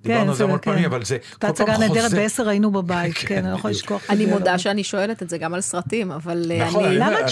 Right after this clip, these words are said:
Speaker 1: שואלת את זה? מה את מבינה
Speaker 2: כאילו, חלק
Speaker 1: מהתשובה?
Speaker 2: מהחוויה זה גם
Speaker 1: כמה,
Speaker 2: האורך לפעמים.
Speaker 1: כמה זמן מהחיים שלך ילך על מה? על משהו שאת רוצה אותו?
Speaker 3: אני ש-,
Speaker 2: לא,
Speaker 3: אני
Speaker 2: אנשים
Speaker 3: שואלת
Speaker 2: השתנו.
Speaker 3: כדי
Speaker 1: מילא, אני מבינה שאת
Speaker 2: כן.
Speaker 1: כמה זמן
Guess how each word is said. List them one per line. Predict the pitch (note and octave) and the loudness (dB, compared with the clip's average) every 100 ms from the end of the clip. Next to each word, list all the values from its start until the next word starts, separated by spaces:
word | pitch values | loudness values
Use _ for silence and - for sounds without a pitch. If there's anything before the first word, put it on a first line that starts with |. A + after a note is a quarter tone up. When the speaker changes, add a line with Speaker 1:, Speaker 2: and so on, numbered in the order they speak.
| F4 | 2
Speaker 1:
שואלת | D4 D#3 D#3 | 2 2 2
את | A3 D#3 | -2 -2
זה? | E3+ | 0
מה | G#3 | 0
את | D4 F#4+ | -2 -4
מבינה | B3 G#3+ G3+ G#3+ | -2 0 0 0
Speaker 2:
כאילו, | A#3 G#3 | 0 0
חלק | - F#3 | 2 0
Speaker 1:
מהתשובה? | D3 F3+ | 2 0
Speaker 2:
מהחוויה | E3 F3 C#3+ D3+ | 0 0 2 2
זה | F3 | 2
גם | F3 E3+ | 0 2
Speaker 1:
כמה, | A#3+ D#4 | 2 2
Speaker 2:
האורך | D4 D3+ A#2+ | 2 0 -4
לפעמים. | G#2 - B3+ | -6 -2 -2
Speaker 1:
כמה | C4+ E4 | 0 0
זמן | A#3+ C4 C#4 | 0 0 0
מהחיים | C#4 A#3 A3+ B3 | -2 0 2 2
שלך | C4+ A#3+ | -2 -2
ילך | G#3+ G#3+ G#3+ | 0 0 0
על | A3+ G#3 | 0 2
מה? | C#4+ C#4 D#3+ | 2 0 0
על | G3+ | 0
משהו | A#3 - D4 | 0 0 -2
שאת | C4+ A3+ | -4 -4
רוצה | G#3+ - D#4 | -6 -4 -2
אותו? | F4+ C4 - A3+ - - G3+ | 0 -2 -4 -10 -10 -12 -4
Speaker 3:
אני | G#3 G3+ | -2 -2
ש-, | - - G3+ - | -4 -6 -8 -2
Speaker 2:
לא, | D#3+ | 2
Speaker 3:
אני | G3+ | 4
Speaker 2:
אנשים | G#3+ A3 | 4 4
Speaker 3:
שואלת | A#3 D4+ | 6 6
Speaker 2:
השתנו. | F4+ | 4
Speaker 3:
כדי | E3+ F#4 | 4 6
Speaker 1:
מילא, | A4 F#4 | 6 6
אני | D4+ | 2
מבינה | A#3+ C#4 D#4 | 2 2 0
שאת | D#4+ C#4+ | 0 -2
Speaker 2:
כן. | - | 0
Speaker 1:
כמה | B3+ D4+ | -2 0
זמן | A3+ B3+ | 0 0